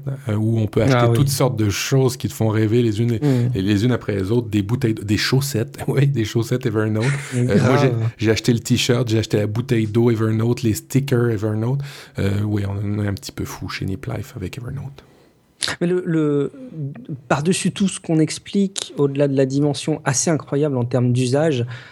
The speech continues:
Speaker 2: Evernote, c'est en plus quelque chose qui, d'un point de vue design, est vachement bien fait. C'est
Speaker 1: Ouais.
Speaker 2: très élégant, c'est très beau, c'est vrai, et c'est une vraie expérience utilisateur, je trouve.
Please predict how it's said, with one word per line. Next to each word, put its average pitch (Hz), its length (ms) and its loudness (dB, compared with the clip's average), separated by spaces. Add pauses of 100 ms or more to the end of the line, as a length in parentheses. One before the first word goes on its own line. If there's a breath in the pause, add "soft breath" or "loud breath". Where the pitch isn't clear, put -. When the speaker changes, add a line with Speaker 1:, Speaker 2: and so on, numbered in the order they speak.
(200 loud breath)
Speaker 2:
Evernote, 139 420 2
c'est - 120 -2
en 120 120 4
plus 147 460 -2
quelque 127 280 0
chose 165 260 0
qui, - 100 -4
d'un 120 120 2
point 127 120 0
de 123 60 2
vue 120 80 2
design, 120 380 2
est 104 120 2
vachement 107 600 -2
bien 92 160 -8
fait. - 240 -12
C'est - 180 0
Speaker 1:
Ouais. 107 60 0
Speaker 2:
très 139 340 0
élégant, 127 380 0
c'est 123 160 -6
très 127 240 -2
beau, 139 220 2
c'est 131 180 -4
vrai, 139 240 2
et - 20 -2
c'est 123 140 0
une 131 40 4
vraie 151 120 2
expérience 139 460 0
utilisateur, 113 560 -2
je - 80 -6
trouve. - 160 -12